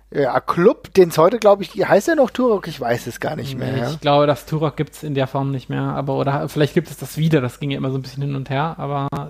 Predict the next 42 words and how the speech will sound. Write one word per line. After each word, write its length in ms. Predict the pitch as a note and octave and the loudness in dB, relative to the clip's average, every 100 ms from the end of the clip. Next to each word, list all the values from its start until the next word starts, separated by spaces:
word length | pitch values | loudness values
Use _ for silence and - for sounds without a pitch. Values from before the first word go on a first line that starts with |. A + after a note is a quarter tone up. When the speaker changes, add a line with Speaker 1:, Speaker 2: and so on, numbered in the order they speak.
| D#3+ | -2
Speaker 2:
doch, 260 | A#3+ - | -2 -2
es 200 | - C#3+ | -10 -6
heißt 260 | E3+ F3 - _ _ - | -2 -4 -6 _ _ -8
wieder 180 | D#3 | -6
Turok. 140 | - - _ _ _ - - - | -6 -12 _ _ _ -20 -20 -12
Ja. 140 | - - _ - | -12 -12 _ -8
Speaker 1:
Ja, 160 | B2 - - | -8 -8 -12
okay. 240 | B2+ - - | -10 -8 -8
In, 120 | D#3+ | -2
äh, 340 | E3 D3 C3+ C3 | 0 4 4 4
ja, 140 | B2+ | 0
in 160 | B2+ D#3 | -2 0
einer 300 | C#3 C#3+ C3+ | 0 4 2
mehr 180 | C3+ D#3 | 4 4
oder 160 | D3 | 6
weniger 300 | C3+ C#3 C3+ | 4 2 0
unwichtigen 1040 | E3 D3 C3 A#2 - C#3+ E3+ - F#3+ D3 C#3+ - G#3 - | 0 -4 -8 -14 -6 2 4 6 4 4 -6 -10 -12 -12
<laughs> 360 | - - D#3+ C#3+ | -10 0 0 2
Note, 400 | C#3+ E3+ G#3+ D3+ | 6 8 6 6
ja, 200 | C#3+ F3+ - - - | 6 6 0 -12 2
heißt 200 | D#3+ G3 | 4 4
es 140 | F#3+ | 0
wieder 180 | F3 D#3 | 2 4
Turok, 380 | - F#3 D#3+ D#3 | 4 6 6 6
aber 260 | D#3 D#3+ D#3 | 6 6 6
ganz 320 | E3 E3+ D#3 | 2 0 -2
wichtig 300 | E3 E3 D#3 | -2 -4 -4
für 140 | D#3+ | 0
uns 300 | D3+ E3 D3+ | 0 -2 0
damals 420 | D#3 C#3+ C#3+ C#3 | 4 6 6 4
war 120 | C#3 C3+ | 2 0
die 100 | C#3 | 2
Tatsache, 540 | C#3+ B2+ - B2 B2+ - - - _ | 2 0 0 -2 -2 -10 -20 -20 _
dass 440 | C#3 E3+ G#3+ - F#3 | 2 6 6 4 -4
je, 240 | F3+ F#3 | 4 4
mehrere 360 | F3+ D#3 G3+ G3 | 4 4 6 6
japanische 560 | F#3 D#3 D#3 F#3+ E3 D3+ | 6 6 4 2 0 2
Wrestler 320 | F3+ - F3 | 2 4 4
dann 160 | D#3+ | 4
sogar 240 | D3+ D#3+ D3+ | 2 4 6
da 320 | C#3+ C3+ E3 | 6 4 6
waren, 300 | D#3 D3+ D#3 | 6 6 4